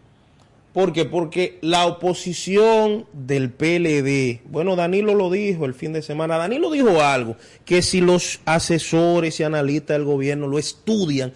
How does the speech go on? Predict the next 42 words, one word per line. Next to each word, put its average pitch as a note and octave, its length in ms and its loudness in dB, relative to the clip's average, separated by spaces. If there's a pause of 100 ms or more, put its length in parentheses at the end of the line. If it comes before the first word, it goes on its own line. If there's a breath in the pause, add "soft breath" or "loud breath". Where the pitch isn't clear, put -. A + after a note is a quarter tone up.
(140 loud breath)
saben F#3+ 380 0
por F#3 120 0
dónde F3+ 240 -2
anda F3 180 -2
la F3 180 -2
cosa. F#3 420 -10 (460 soft breath)
Danilo G3 400 0
dijo, G3 420 0 (960)
en F3 160 0
el D#3+ 180 0
P G3+ 160 2
L F#3+ 220 4
D F#3+ 400 0 (240)
había D3+ 420 2
comida, A#2 400 -6
en D3+ 100 -2
el C#3 120 0
P E3+ 140 -2
L E3+ 180 2
D D#3 80 2
habrá D3 380 0
comida B2 360 -4
de A2 100 -6
nuevo. A2 360 -12 (400 soft breath)
Están C4+ 520 0
atacando G#3 640 -2
al G#3 120 4
gobierno E3 520 0
por F3+ 120 0
los E3 100 2
problemas D3 500 0
neurálgicos D#3+ 600 2
y G3+ 60 2
el F#3+ 80 2
gobierno F#3 320 4
no E3+ 80 4
lo E3+ 60 4
ha E3 40 2
entendido. D#3+ 720 2 (500 soft breath)
Y F#3+ 60 0
están A3 380 0
usando D3+ 760 -4